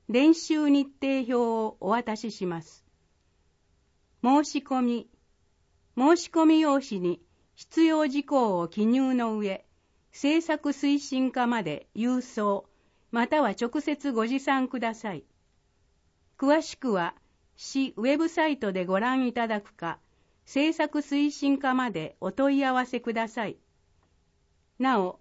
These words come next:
募集要項および申し込み書は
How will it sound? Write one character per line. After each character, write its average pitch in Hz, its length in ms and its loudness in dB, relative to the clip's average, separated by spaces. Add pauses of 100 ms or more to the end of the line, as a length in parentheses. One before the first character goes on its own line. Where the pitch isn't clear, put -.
募 247 220 0
集 320 400 0
要 302 240 2
項 190 420 -6 (380)
お 214 140 -2
よ 262 120 0
び 254 140 -2
申 254 240 2
し - 140 -12
込 - 140 0
み 262 100 2
書 247 200 -4
は 226 220 -2